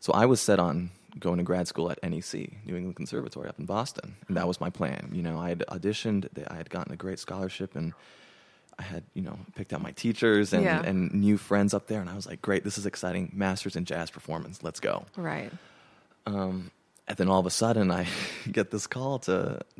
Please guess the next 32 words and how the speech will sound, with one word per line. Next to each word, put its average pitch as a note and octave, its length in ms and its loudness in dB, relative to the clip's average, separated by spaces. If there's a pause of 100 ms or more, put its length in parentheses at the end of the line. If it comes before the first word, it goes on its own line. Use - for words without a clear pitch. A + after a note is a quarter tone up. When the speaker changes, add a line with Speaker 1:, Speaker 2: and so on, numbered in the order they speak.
(100)
Speaker 1:
to - 100 -8
be G2 200 -4
the, F2+ 340 -6 (460)
the G2 100 -2
keyboardist G2+ 540 0
for G2 140 -4
this G2 180 -6
Taj G2+ 400 -4
Mahal F#2+ 400 -2
Keb' F#2+ 240 -4
Mo' G#2+ 180 -2
gig. F#2 400 -12 (220)
That G#2 340 4
was A2 200 2
the F#2+ 120 2
first - 680 0 (1800)
thing F2 300 0
that E2+ 200 -4
made F2 260 2
me E2 240 0
consider - 560 0
sticking - 380 -4
around, - 340 -6
'cause - 120 0
opportunities G#2 520 4
like E2 140 2
that E2 200 -2
don't D#2 180 0
just - 240 -8
roll E2 240 0
around. E2 340 -10
Speaker 2:
Right. F3+ 320 -6